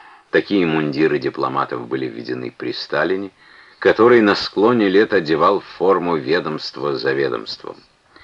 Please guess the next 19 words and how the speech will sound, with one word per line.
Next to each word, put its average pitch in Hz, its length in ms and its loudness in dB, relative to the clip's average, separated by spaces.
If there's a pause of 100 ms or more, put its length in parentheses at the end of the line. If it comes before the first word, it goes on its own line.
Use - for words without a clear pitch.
(440)
Анисимов 151 580 4
знал, 147 280 2
что - 160 0
ему 143 200 2
вряд 156 280 2
ли 143 100 2
понадобится 139 720 -2
это 64 380 -4
разукрашенное 69 800 -2
одеяние. 60 600 -8 (500)
Советские 160 600 4
дипломаты 90 600 0
за 71 120 -4
границей 78 560 -2
отнюдь 110 340 -6
не 104 120 0
показывались 78 760 -2
в 67 40 -10
мундирах, 76 760 -2